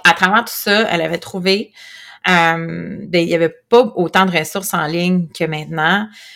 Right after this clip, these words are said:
mais elle avait trouvé un dan Doctors. Dans ce temps-là, il appelait ça, un dan Doctors, c'est un Defeat Autism Now Doctor, ça veut dire, euh, euh,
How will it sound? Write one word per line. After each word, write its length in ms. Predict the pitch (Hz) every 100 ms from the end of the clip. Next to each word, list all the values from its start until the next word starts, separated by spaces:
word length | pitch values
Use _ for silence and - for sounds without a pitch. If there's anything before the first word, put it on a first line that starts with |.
| -
mais 480 | 170 170 170 175 180 170
elle 140 | 165
avait 120 | 156
trouvé 320 | - 175 247 -
un 160 | 180 165
dan 400 | 156 175 165 165
Doctors. 720 | 156 104 - - - 160 - -
Dans 140 | 170
ce 80 | -
temps-là, 260 | 196 190 285
il 100 | 247
appelait 280 | 180 175
ça, 460 | 165 - 196 202 202 - -
un 120 | 165
dan 220 | 165 190 196
Doctors, 380 | 170 - 190
c'est 240 | 190 170 165
un 200 | 156 151 -
Defeat 420 | 180 214 202 214
Autism 500 | 165 165 170 165 165
Now 460 | 160 156 151 147 156
Doctor, 580 | 185 185 - 220 220 226
ça 140 | 196
veut 140 | 160 156
dire, 440 | 156 170 170 175 -
euh, 440 | 156 151 156 160 175 _ - - - - _
euh, 800 | 165 151 151 147 147 - - -